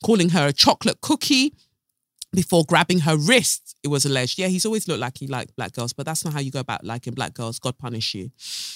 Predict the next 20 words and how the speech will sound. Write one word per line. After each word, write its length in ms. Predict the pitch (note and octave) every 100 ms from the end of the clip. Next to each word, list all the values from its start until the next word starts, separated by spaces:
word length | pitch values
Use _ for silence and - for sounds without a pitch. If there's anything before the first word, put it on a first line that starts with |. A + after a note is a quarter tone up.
| - -
Um, 320 | F#3 F#3+ G3 F#3
he 160 | F#3
was 160 | G#3 G3
accused 400 | F3+ A#3 A#3 G3+
of 120 | E3+
being 180 | E3 E3
drunk 420 | - F3 A#3+ B3+
on 100 | B3+
an 120 | A3+
aircraft, 640 | - D#3 D#3 E3+ D3 C#3+ -
assaulting 540 | C3 - G3+ A3+ A#3
a 40 |
police 340 | G#3+ F3+ D3+ -
officer, 480 | C3+ C3+ - B2 B2+ C3+
racially 440 | F3 A3 B3+ A#3
aggravated 600 | D#3 D#3+ D3+ D3 C#3 D3+
common 240 | - C#3+ C#3
assault 400 | B2+ E3 D#3 -
by 140 | C3 B2+
beating 600 | - D#3+ - E3+ D#3